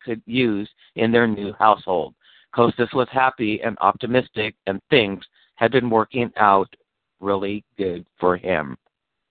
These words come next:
At a time, Panagiotis couldn't, couldn't understand what had happened.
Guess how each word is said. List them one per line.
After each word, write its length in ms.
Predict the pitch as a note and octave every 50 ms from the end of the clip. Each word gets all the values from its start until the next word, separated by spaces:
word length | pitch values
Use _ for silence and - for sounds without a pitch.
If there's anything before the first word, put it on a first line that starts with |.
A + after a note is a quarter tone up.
| _ _ _ _ _ - - - - - - - -
At 180 | - A2 A2+ A#2
a 100 | A#2+ A#2+
time, 640 | A#2 - - D3+ C3+ C3 B2+ A#2+ A2+ G#2 G#2 A2 A2 _ _ _ _ _ _ _ _ _ _ -
Panagiotis 1300 | A#2 A2 A2 A2+ A2+ A2+ A2 G#2+ - - - - - - B2+ B2+ C3 D3 C#3 - - A#2 G#2 F#2 F#2+ G#2 - - _ - _ -
couldn't, 380 | - B2+ A#2 G#2 A2 A2+ - _ _ _ -
couldn't 420 | - F#3 G3 C#3 A#2 G2+ G2 - - _ -
understand 840 | A#2 A#2 A#2 A#2 A#2+ A2+ - - C3+ A#2+ A#2 G#2+ G2+ G2 F#2 F#2 - _ _ _ -
what 220 | G#2 G#2 G#2 G2+
had 200 | A2+ A2 G#2 F#2+
happened. 520 | G#2+ A2 G2+ G2+ - A2 F#2+ D2+ A#1+ C#2